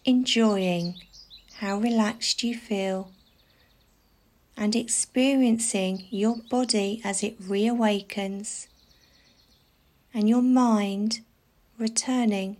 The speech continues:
to its usual level of alertness.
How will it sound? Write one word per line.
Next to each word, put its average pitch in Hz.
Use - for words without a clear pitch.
to 208
its -
usual 208
level 202
of 196
alertness. 185